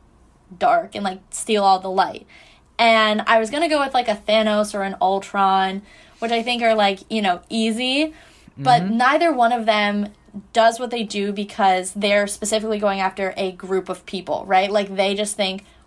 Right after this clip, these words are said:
Speaker 1: all of humanity has to die because they're the worst. That's Ultron. Does he have a point?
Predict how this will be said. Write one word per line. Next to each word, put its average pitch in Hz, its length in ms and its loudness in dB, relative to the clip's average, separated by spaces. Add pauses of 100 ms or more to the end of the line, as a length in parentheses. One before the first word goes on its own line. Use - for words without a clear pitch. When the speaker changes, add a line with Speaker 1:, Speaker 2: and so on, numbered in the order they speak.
Speaker 1:
all 262 160 6
of 302 80 -4
humanity 269 360 -4
has 240 200 0
to 254 80 -4
die 220 480 4
because 208 440 -2
they're 202 140 0
the 214 80 0
worst. 202 540 0
That's 190 180 -2
Ultron. 185 580 0 (380)
Does 254 200 4
he 302 60 2
have 294 120 2
a 294 60 -4
point? 294 360 -2